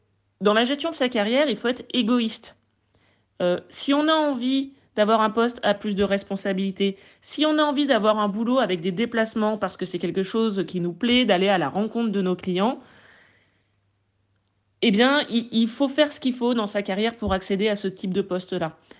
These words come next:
Et réduire son temps de travail, dans certaines entreprises, euh, ça pose des difficultés d'organisation, euh, et, et donc, vraiment, il faut s'écouter et être égoïste dans la gestion de sa carrière. C'est-à-dire qu'il faut prendre en compte la dimension de la famille et des enfants dans sa carrière,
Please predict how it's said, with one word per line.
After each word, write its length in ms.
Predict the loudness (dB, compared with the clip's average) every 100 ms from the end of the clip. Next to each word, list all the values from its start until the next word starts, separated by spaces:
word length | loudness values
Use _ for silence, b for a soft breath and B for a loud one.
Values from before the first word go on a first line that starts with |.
| B
Et 100 | 0
réduire 420 | 2 2 2 2
son 140 | 0 -4
temps 140 | -4
de 40 |
travail, 440 | -2 0 2 2 -2 B B
dans 100 | -8
certaines 440 | -2 -2 0 2 2
entreprises, 720 | 0 -2 -4 0 0 0 -4 B B B -6
euh, 480 | -4 -2 -4 -4 -2
ça 180 | -2
pose 260 | 0 4 4
des 120 | 2
difficultés 680 | 0 -2 -2 -4 0 0 2
d'organisation, 880 | 0 0 -4 -2 -2 -2 0 0 -2 -6 B _ -8
euh, 340 | -6 -4 -6 -8
et, 460 | -14 -4 -2 2 4
et 40 |
donc, 260 | 4 2 -2 B B
vraiment, 280 | -2 0 2
il 80 | 0
faut 120 | -2
s'écouter 580 | -2 -2 -4 -2 0 2
et 40 |
être 180 | 0 0
égoïste 360 | -2 0 0 0
dans 100 | 0
la 120 | 0
gestion 280 | -2 -4 -6
de 60 |
sa 140 | -6 -6
carrière. 380 | -6 -6 -8 -10 b b
C'est-à-dire 240 | -4 -2
qu'il 100 | -2
faut 140 | -2
prendre 260 | -4 -2 -2
en 80 | -2
compte 240 | -4 -4
la 80 | -2
dimension 500 | 0 0 -2 -4 -2
de 80 | 0
la 120 | -2
famille 380 | -2 -2 0 0
et 100 | 0
des 200 | 2 2
enfants 220 | 0 -2
dans 100 | -4
sa 160 | -4 -8
carrière, 360 | -6 -4 -4